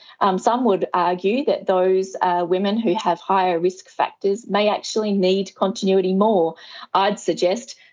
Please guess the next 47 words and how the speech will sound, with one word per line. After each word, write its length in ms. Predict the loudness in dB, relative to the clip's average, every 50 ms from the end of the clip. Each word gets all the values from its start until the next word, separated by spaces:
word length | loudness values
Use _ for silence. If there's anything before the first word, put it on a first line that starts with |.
| _ -6
that 100 | -2 0
we 80 | 0
shouldn't 280 | 0 0 0 0 0 -2
be 80 | 0
having 300 | 0 2 2 2 2 0
an 60 | 0 0
argument 400 | 0 0 0 0 -2 0 0 -2
about 220 | -2 -2 -4 -2
who 120 | -2 -2
needs 240 | 0 0 -2 -2 -2
it 80 | -4 -2
more, 160 | 0 0 0
because 240 | 0 0 -2 -2 0 0
every 200 | -2 0 0 -2
human 300 | 0 0 -2 0 0 0
needs 240 | 2 0 0 0 -2
it. 140 | -6 -6 _ _ _ -20 -18 -16 -16 -16 -4 _
And 240 | 0 0 0 -2 0
so 260 | 0 2 2 2 2
whether 320 | 2 0 2 2 0 0
I 400 | 2 0 0 0 -2 -2 -6 -8 -10 _
am 240 | -6 -6 -6 -6 -10
completely 460 | -8 -10 -10 -2 -2 -2 0 0 0
healthy 320 | 0 0 0 0 2 0
in 80 | 0 2
my 120 | 0 -2
pregnancy, 720 | 0 0 -2 0 0 -2 -4 -4 -2 0 0 0 0 -2 -6 -14 _ _ _
or 120 | -2 0
whether 280 | 2 2 2 2 2 2
I 80 | 2 2
have 180 | 0 0 -2
a 60 | -2
pre-existing 640 | -4 -2 -2 -2 -2 -2 -2 -4 -6 -6 -4 -10 -6
condition, 680 | -4 -4 -2 0 0 -2 0 0 0 2 2 0 -4 -8 -14 -20 -20 -2
or 120 | -2 2 2
whether 200 | 2 2 2 2
I've 140 | 0 0
had 140 | 0 -2 -2
a 40 | -2
previous 540 | -6 -6 -2 0 0 0 2 2 0 0 -2
complication 760 | -4 -4 -4 -4 -2 -6 -6 -2 0 0 0 0 -2 -2 0
that 180 | 0 0 0 0
means 200 | 0 0 0 2
that 100 | 2 2
I 100 | 2 2
may 380 | 2 2 2 2 2 2 0 0
potentially 1000 | 0 -4 -4 -2 -2 -2 -2 -2 -4 -2 0 2 2 2 2 2 -2 -4 -6